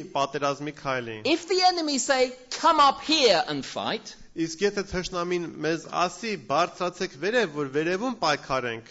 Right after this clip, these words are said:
Speaker 2: that
Speaker 1: պա-,
Speaker 2: means,
Speaker 1: պատերազմենք»,
Speaker 2: that means God is with us and we should go and fight.
Speaker 1: ապա դրանով մենք կհասկանանք, որ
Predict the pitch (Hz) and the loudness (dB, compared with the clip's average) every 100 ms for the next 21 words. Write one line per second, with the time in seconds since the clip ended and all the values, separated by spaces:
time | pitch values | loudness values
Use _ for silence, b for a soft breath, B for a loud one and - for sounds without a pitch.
0 | - 262 180 160 131 131 139 127 123 120 | 4 6 6 6 4 2 2 2 0 -6
1 | 113 330 349 311 220 240 339 370 269 208 | 2 2 4 -2 -2 6 8 6 2 -2
2 | 240 254 277 - - 233 220 220 233 208 | 0 2 2 0 -4 -2 0 0 0 0
3 | 202 101 - - 160 - 180 151 156 160 | -4 -6 -10 -2 -2 0 -2 0 -2 -2
4 | 170 170 170 151 135 143 - 160 180 208 | -2 -4 -4 -4 -4 -4 -6 -4 -2 -2
5 | 165 | -6